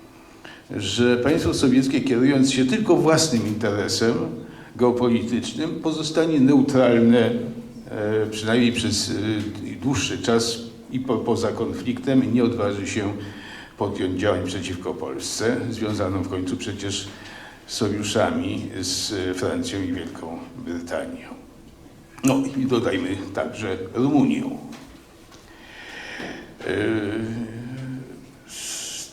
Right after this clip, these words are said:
nie rozważano przecież te, e, to tylko w krótkim okresie, e,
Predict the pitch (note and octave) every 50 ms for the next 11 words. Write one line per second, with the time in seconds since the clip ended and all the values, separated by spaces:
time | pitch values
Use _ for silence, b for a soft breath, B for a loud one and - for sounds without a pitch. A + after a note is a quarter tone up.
0 | - C3+ D3 E3+ D#3+ C#3 B2+ C#3 C3+ C3 C3+ B2+ A#2+ A2 - B2 A#2 G#2+ - -
1 | C3 A2 F#2+ - - - - - G#2+ G#2 A2+ A2 G#2+ G#2+ - - - - - A#2+
2 | A2+ A2 C3 B2 B2 B2+ B2 A2+ - - - - - C#3+ C#3+ B2+ - - B2+ A#2
3 | A#2 G#2 - A#2+ A#2+ A2 - A#2+ A#2 G#2+ - - G#2+ A2 B B B B B B
4 | - F2+ F#2+ G2 G2 G2+ G2 F#2+